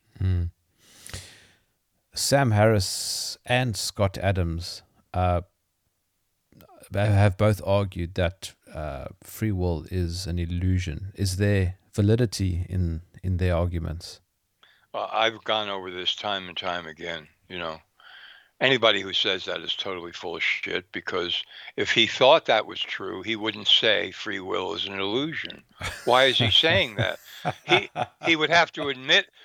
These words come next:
Speaker 2: that he's saying it because he has to say it. There was nothing else he could have said because he's not free and nobody's free,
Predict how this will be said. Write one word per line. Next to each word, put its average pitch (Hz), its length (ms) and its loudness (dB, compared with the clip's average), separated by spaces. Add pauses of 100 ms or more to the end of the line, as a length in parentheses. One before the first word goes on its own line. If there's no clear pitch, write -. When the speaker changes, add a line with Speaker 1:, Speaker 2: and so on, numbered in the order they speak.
(160)
Speaker 2:
that 131 160 0
he's 139 200 -4
saying 175 440 4
it 131 160 -4
because 123 260 -8
he 131 140 -4
has 151 340 2
to 123 100 -8
say 113 360 0
it. 135 100 -6 (320)
There 113 120 -6
was 113 180 -8
nothing 131 360 -2
else 131 220 2
he 117 100 -6
could 147 220 -4
have 190 160 -4
said 123 320 -2
because 127 300 -10
he's 117 180 -12
not 131 260 -2
free 117 340 -4
and 110 120 -6
nobody's 127 440 -4
free, 107 460 -4